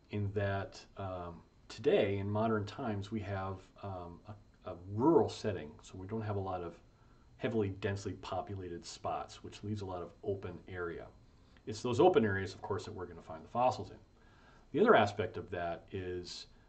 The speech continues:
uh, because of the glaciation we've had and because of certain types of erosion that we've had across the state, we have different age, uh, ages exposed at the surface, which makes it great for a good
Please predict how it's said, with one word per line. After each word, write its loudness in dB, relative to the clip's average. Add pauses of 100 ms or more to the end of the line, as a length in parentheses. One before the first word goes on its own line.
(140)
uh, -6
because -4
of -2
the -4
glaciation -2
we've 4
had -2
and -10
because -12
of -16
certain -10
types -12
of -16
erosion 2
that -2
we've -2
had -4 (680)
across -6
the -10
state, -8 (480)
we 2
have 2
different -2 (480)
age, 0 (540)
uh, -12 (100)
ages 0
exposed 2
at -8
the -10
surface, -10 (100)
which -12 (240)
makes -14
it -16
great 0
for -12
a -14
good -12